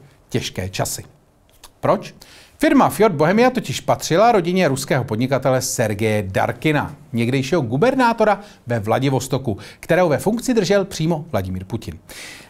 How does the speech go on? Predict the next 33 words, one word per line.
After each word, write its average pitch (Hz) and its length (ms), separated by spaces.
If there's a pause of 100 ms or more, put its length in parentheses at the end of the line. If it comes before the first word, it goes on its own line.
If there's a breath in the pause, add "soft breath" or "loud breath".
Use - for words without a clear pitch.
Darkin 165 560
a 143 80
jeho 180 180
firmy 135 460
se 226 120
tak 226 160
rychle - 280
octly 165 380
na 147 100
sankčním 123 420
seznamu. 151 500
A 180 40
co 285 140
se 311 160
nestalo? 247 580 (760)
Firmu 165 340
Fjord 98 280
Bohemia 175 400 (360 loud breath)
přispěchali 233 600
zachránit 175 580
investoři 143 640 (180 loud breath)
z - 160
I 117 80
P 110 220
C, 113 300 (280 loud breath)
kteří 143 300
její 127 120
vlastnictví 196 500
přepsali 143 480
z 101 60
Darkina 180 680 (460)
do 120 80
bezpečí 127 840